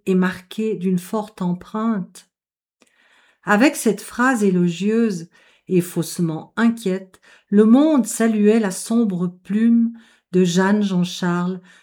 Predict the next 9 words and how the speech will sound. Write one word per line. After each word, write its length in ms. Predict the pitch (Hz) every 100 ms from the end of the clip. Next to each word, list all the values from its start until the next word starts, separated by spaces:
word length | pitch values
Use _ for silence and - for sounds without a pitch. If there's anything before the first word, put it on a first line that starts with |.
| _
nouvelliste 580 | 196 202 233 294 311 -
rare 380 | 196 208 208 220
et 80 | 202
discrète, 800 | 170 202 - - 254 262 _ - _ _ _ 185
découverte 680 | 262 277 220 185 220 - _
par 220 | 196 180
un 100 | 185
Jean-Jacques 500 | 175 185 180 226 226
Pauvert, 640 | - 190 170 170 175 185